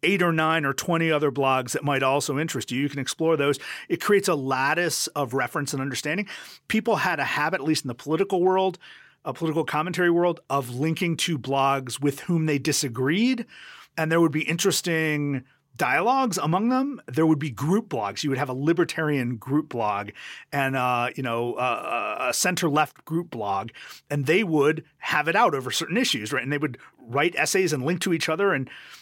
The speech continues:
um, uh, you know, it was a, it was a, it was a nice model. It didn't change the world, but it was a nice model for how a more open platform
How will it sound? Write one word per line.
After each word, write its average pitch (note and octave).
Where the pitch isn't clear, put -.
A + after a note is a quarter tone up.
um, C#3+
uh, -
you E3
know, E3+
it F3
was F#3
a, E3+
it F#3+
was F3+
a, E3+
it A3
was E3+
a F3+
nice F3+
model. C#3+
It D3+
didn't B3+
change E3+
the G3
world, C3
but -
it -
was A3+
a A3
nice G#3
model E3
for B2+
how F3
a C3+
more F3+
open E3+
platform B2+